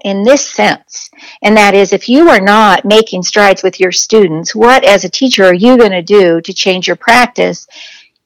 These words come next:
to articulate what you would do differently, to provide opportunities for all students? And my answer to that is what I said in the,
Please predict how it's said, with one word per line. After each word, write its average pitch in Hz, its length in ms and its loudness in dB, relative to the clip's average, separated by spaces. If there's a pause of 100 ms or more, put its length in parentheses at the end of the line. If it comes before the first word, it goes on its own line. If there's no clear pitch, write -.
(200)
to 240 80 -2
articulate 208 680 0
what 202 160 -2
you 196 120 -2
would 185 140 0
do 185 120 -2
differently, - 680 -10 (400)
to 220 240 2
provide 202 540 2
opportunities 185 760 -4
for 175 260 -4
all 175 220 2
students? - 580 -10 (460)
And 226 380 2
my 214 340 4
answer 240 540 4
to 185 200 -4
that 190 300 0
is 190 160 -2
what 196 140 0
I 185 60 0
said 185 280 -2
in 185 140 -4
the, 185 240 -2